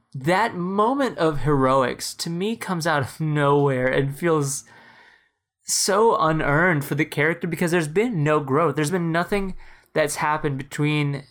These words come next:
him first meeting the crew and them leaving. And yet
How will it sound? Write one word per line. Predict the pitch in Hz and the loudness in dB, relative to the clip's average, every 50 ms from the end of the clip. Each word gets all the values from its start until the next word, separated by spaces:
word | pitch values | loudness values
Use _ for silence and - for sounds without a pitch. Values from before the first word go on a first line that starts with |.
| _ - | _ -6
him | 127 147 156 156 | -4 -2 -2 -4
first | 143 - - 165 165 160 160 - | -4 -2 0 0 0 0 -2 -4
meeting | 156 151 151 151 147 135 131 | -4 -2 -2 0 0 -2 -2
the | 135 131 | -4 -6
crew | - - 131 131 131 127 127 127 - - - _ _ _ | -6 -4 -2 0 0 0 0 -2 -6 -8 -12 _ _ _
and | - 139 135 131 123 | -6 -4 -4 -2 0
them | 147 143 139 131 127 127 127 | 0 0 0 -2 -2 0 0
leaving. | 131 147 156 143 131 120 120 123 - | 2 2 2 2 0 -4 -6 -6 -4
And | - 131 131 | -4 -2 0
yet | 139 147 - - | 0 -2 -2 -4